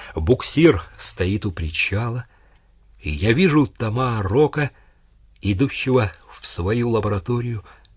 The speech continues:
Кер Караджо и инженер Серке спокойно прохаживаются по берегу озерка, Никакого нападения этой ночью не было.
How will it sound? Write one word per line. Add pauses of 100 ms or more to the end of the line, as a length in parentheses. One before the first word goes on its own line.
(600)
Кер
Караджо
и
инженер
Серке (560)
спокойно
прохаживаются (640)
по
берегу
озерка, (1700)
Никакого
нападения
этой
ночью
не
было.